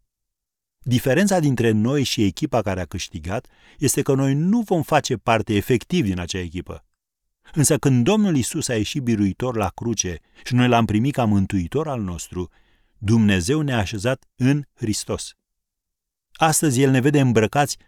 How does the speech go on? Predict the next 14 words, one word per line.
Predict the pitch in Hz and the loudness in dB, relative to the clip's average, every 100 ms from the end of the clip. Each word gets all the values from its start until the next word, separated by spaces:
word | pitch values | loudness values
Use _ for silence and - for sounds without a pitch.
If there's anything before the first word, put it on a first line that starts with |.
| - | -2
în | 139 131 | 2 4
neprihănirea | 127 113 123 104 98 101 165 147 | 4 2 2 0 0 0 -2 -2
lui | 98 98 | -2 -2
Hristos, | - 107 - - 165 - _ _ _ - | -2 -4 -4 -4 -4 -6 _ _ _ -10
cum | - 87 | -4 -2
scrie | 107 | 2
în | 92 | 4
doi | 95 | 4
Corinteni | 98 82 80 107 98 | 4 0 0 0 0
cinci, | - 107 | 2 0
versetul | 80 82 95 87 87 | 0 -2 -2 -4 -2
douăzeci | 90 87 92 | -2 -2 -4
și | 147 | -6
unu. | 104 | -8